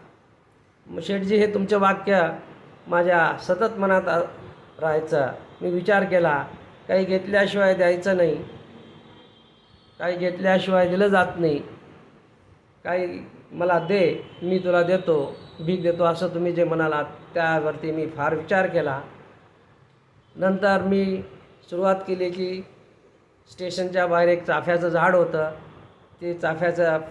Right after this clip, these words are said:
फुलं मी गोळा करायचे आणि मग नंतर मग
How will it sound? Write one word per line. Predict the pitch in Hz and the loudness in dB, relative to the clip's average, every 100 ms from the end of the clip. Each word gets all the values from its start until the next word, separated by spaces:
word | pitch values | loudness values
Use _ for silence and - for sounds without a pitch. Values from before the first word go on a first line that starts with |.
| - | -10
फुलं | 160 170 | -2 0
मी | 165 | 0
गोळा | 160 147 151 | -2 0 -2
करायचे | 170 160 151 143 135 135 156 - - - - _ _ _ - | -2 -6 -6 -6 -8 -12 -12 -20 -20 -20 -20 _ _ _ -6
आणि | 156 175 | -2 0
मग | 170 170 160 | 2 2 2
नंतर | 165 160 165 | 0 2 2
मग | 165 165 160 | 0 0 -2